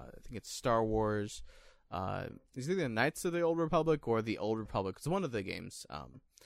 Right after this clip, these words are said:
on the phone, 'cause I wanna play the game, and I don't own it for either. I think it's on the Xbox.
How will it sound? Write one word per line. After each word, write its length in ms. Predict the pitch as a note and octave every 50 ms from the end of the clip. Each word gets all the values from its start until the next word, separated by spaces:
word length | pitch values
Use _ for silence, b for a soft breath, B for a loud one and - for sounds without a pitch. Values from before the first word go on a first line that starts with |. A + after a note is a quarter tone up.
| b b b b
on 180 | - F#2+ F#2+ F#2+
the 260 | F#2+ F2+ E2+ A#2 - _
phone, 280 | - - - A#1+ F2 - - - _ _ _ _ b b b b b b b _
'cause 300 | - - E2 E2+ - - - - - _ _ _ _ _ _ _ _ _
I 60 | - G#2+
wanna 160 | G#2+ G#2+ G2
play 180 | - A2+ G2+
the 60 | G2 F#2
game, 240 | G#2 F#2+ F#2 F#2
and 220 | F#2+ F#2+ G2 G2+ - _ - -
I 80 | - A#2
don't 160 | A#2+ F2+ D#2
own 160 | G2 G2+ G2+
it 100 | G2 -
for 400 | - - G#2+ F#2+ F#2+ G2 F#2 D#2+ - -
either. 300 | G#2+ G2+ F#2+ F#2+ F#2 -
I 40 | -
think 120 | - - -
it's 100 | - -
on 80 | E3+ D#3+
the 60 | D#3
Xbox. 600 | C#3+ C#3+ D3+ - - - D3+ D#3+ E3+ - - -